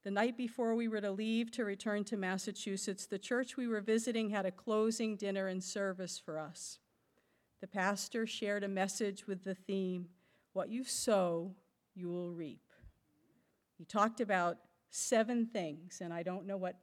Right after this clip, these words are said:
any of them are. At the end,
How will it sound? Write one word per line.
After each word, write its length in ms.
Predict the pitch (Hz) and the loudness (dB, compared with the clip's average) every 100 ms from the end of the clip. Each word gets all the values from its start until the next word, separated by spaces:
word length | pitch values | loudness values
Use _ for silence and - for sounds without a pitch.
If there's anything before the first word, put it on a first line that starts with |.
| - | -2
any 280 | 202 196 | 0 0
of 180 | 196 190 | 0 -2
them 160 | 196 180 | -4 -4
are. 280 | 151 147 170 _ _ _ _ _ _ _ _ _ _ _ _ _ | -4 -8 -14 _ _ _ _ _ _ _ _ _ _ _ _ _
At 180 | 190 190 | 0 2
the 160 | 226 226 | 2 4
end, 440 | 233 285 311 311 | 6 4 2 -2